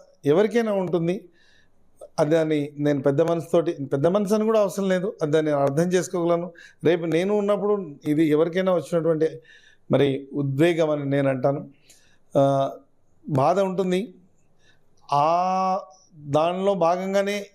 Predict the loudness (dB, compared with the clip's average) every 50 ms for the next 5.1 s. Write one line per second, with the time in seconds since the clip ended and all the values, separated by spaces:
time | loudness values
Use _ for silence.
0 | -6 -4 0 2 2 0 0 0 0 2 2 2 0 0 0 0 0 0 0 0
1 | -2 0 0 -4 -4 -4 -10 _ _ _ _ _ _ _ _ -2 0 2 2 2
2 | 2 0 -4 -6 -8 -8 -6 -2 0 2 2 2 2 2 0 -2 -2 -2 0 0
3 | 0 2 2 0 0 0 -2 -2 -2 -2 -4 -8 -14 _ _ _ _ _ _ _
4 | _ 0 2 2 2 2 0 0 0 0 0 -2 -4 -4 0 0 0 -2 0 -2
5 | -2 -2